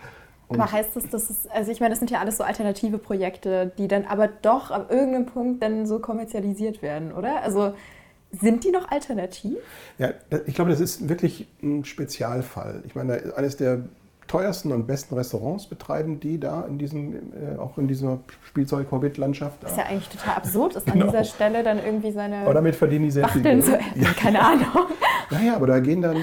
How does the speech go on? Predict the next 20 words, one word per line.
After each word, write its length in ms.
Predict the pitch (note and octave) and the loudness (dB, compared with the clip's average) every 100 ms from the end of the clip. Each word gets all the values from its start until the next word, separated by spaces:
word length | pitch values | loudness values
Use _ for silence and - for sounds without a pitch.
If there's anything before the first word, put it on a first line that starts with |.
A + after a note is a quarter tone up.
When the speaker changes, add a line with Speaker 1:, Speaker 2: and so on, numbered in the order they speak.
| D#3+ | 0
Speaker 1:
die, 220 | D#3+ D#3 | 2 2
äh, 220 | - D#3 | 0 -2
Siemens-Manager 680 | C#3+ E3+ F#3+ D#3+ D#3 D#3 D#3+ | -4 -2 -4 -4 -4 -2 -2
hin 240 | D3+ E3 | 0 0
und, 220 | E3 B2+ A#2 | -2 -2 -4
und 140 | B2+ | -6
gruseln 400 | B2+ B2+ D#3+ D3 | -2 -2 0 0
sich, 340 | C3 C3+ C3+ C3 | 0 -2 -6 -6
weil 140 | B2+ | -4
sie 80 | A#2+ | -4
denken, 380 | A#2+ C3+ A#2+ A#2+ | -4 -6 -4 -4
wow, 200 | C3 B2 | -2 -2
das 140 | A2 | -4
ist 140 | - | -8
hier 80 | A#2+ | -8
das 200 | A2 - | -6 -6
wilde 220 | A#2+ C3 | -8 -6
Berlin 440 | A2+ G#2+ A#2 C3+ C3 | -4 -2 -2 -4 -6
und 140 | A#2 | -6
die, 160 | A2+ | -6